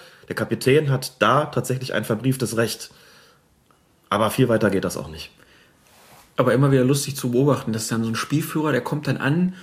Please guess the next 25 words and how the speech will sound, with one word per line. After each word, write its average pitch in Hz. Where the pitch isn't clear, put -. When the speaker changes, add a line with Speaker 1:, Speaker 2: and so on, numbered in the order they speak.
Speaker 2:
schiebt -
seine 156
Mitspieler 139
Speaker 1:
Mhm. 139
Speaker 2:
zur 135
Seite 143
und 131
so 123
nach 135
dem 127
Motto, 127
„Ich 143
darf, 143
ihr 147
müsst 151
alle 131
die 131
Klappe 120
halten, 110
aber 123
ich 143
darf 147
jetzt 139
was 131
sagen.“ 120